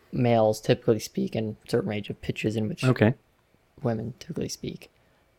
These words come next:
Speaker 1: And so there is sort of an overlap depending on your particular biology and so on.
Speaker 2: Yeah.
Speaker 1: And that's sort of what a lot of speech therapy goes for,
Speaker 2: Okay.
Speaker 1: which all sounds obvious, probably.
Speaker 2: Hmm.
Speaker 1: But part of it is that part of what you wanna do, of course,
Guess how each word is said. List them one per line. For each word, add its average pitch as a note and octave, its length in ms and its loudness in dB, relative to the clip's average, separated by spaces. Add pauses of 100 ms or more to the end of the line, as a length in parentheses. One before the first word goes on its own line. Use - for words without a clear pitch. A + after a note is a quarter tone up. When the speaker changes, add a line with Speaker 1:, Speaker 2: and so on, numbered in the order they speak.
(280)
Speaker 1:
And C3+ 120 4
so C#3 200 8
there C3+ 180 10
is G#3+ 560 8
sort G3+ 400 2
of G3 240 4
an F3 140 6
overlap F3 640 6
depending D3 480 4
on B2+ 280 6
your A#2+ 120 2
particular - 580 2
biology A#2 580 2
and A2 140 -2
so A#2 160 0
on. A2 140 4
Speaker 2:
Yeah. A#2+ 60 8
Speaker 1:
And A2+ 100 6
that's A#2 120 -2
sort C3 140 8
of A2+ 80 6
what A2+ 160 8
a A2+ 60 2
lot A#2 180 8
of G#2+ 80 4
speech - 300 -4
therapy A2 580 2 (400)
goes D3+ 300 4
for, F3+ 320 -18 (680)
Speaker 2:
Okay. A2+ 180 6
Speaker 1:
which A#2+ 120 6
all A2+ 100 8
sounds G#2+ 240 0
obvious, G#2+ 360 4
probably. - 400 2 (480)
Speaker 2:
Hmm. D#3+ 300 2
Speaker 1:
But C#3+ 280 6
part C4 180 4
of G#3+ 120 6
it E3+ 240 2
is C#3 180 4
that C3 420 6 (420)
part F#3+ 160 4
of E3+ 40 4
what D3+ 140 8
you C#3+ 100 8
wanna C#3 260 10
do, G#3 280 6
of C#3 80 6
course, - 640 6